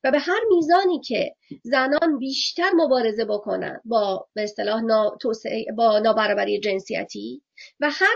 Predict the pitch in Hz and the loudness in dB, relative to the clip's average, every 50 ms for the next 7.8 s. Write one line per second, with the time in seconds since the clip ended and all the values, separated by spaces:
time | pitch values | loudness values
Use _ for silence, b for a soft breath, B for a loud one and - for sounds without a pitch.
0 | 508 466 440 359 311 339 392 381 440 381 - 277 262 262 247 262 302 370 339 330 | 4 4 4 6 6 6 4 4 2 2 2 2 4 4 4 4 4 4 4 4
1 | 285 277 - 262 254 - 370 - 302 254 247 - 220 208 233 226 202 208 208 214 | 2 2 2 0 0 0 2 4 4 4 4 2 -4 -4 -4 -4 -4 -4 -6 -6
2 | 214 - 226 214 220 240 294 370 - B B B B B B 294 392 440 466 381 | -6 -4 -4 -2 0 -2 -2 -2 -4 B B B B B B 0 0 2 4 4
3 | 311 294 285 285 285 285 285 262 240 285 285 277 277 285 240 294 277 302 381 453 | 6 6 6 4 4 2 0 4 6 6 8 8 6 4 2 2 2 2 2 2
4 | 440 403 330 - 294 277 294 262 262 320 320 302 233 196 180 185 - 185 175 180 | 4 2 2 2 0 0 0 2 2 2 2 0 -4 -4 -6 -8 -8 -8 -8 -8
5 | - - - - - - _ - - - _ _ _ _ _ b b b b b | -10 -12 -12 -14 -18 -18 _ -18 -18 -18 _ _ _ _ _ b b b b b
6 | b 269 277 320 330 339 370 359 349 392 480 523 539 539 - 403 440 523 508 440 | b 0 2 4 4 4 2 2 2 2 2 2 0 -2 -2 -2 -2 0 0 0
7 | 359 339 311 320 _ - 302 302 311 359 381 370 381 392 381 - | 0 -2 -2 -4 _ -6 -4 -2 0 0 -2 -2 -2 -6 -6 -6